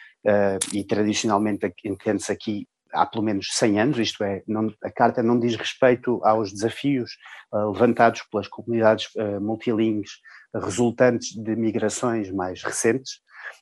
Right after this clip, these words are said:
Eh, a Carta tem depois uma segunda parte. Essa segunda parte contém princípios gerais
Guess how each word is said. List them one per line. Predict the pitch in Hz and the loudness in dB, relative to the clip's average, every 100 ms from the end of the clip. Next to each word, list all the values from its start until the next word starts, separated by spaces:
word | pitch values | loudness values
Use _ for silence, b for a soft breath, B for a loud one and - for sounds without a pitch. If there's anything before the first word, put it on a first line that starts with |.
| - | 2
Eh, | 127 127 117 135 | 6 6 4 -2
a | |
Carta | 127 135 131 131 | 4 4 4 2
tem | 131 | 2
depois | 120 - 131 120 110 | 2 2 4 4 -2
uma | 110 107 | -6 -6
segunda | 101 - 113 113 104 101 92 - | -10 -8 -2 -2 0 -2 0 4
parte. | 151 - - | 4 2 -2
Essa | 107 - 107 | -2 0 -6
segunda | - - 120 113 | -6 0 0 2
parte | 127 110 - | 4 4 2
contém | - 143 - 113 | -4 -2 0 0
princípios | 104 104 - - - 101 | 0 -4 -6 -8 -6 -4
gerais | 104 110 107 - | 2 2 2 -2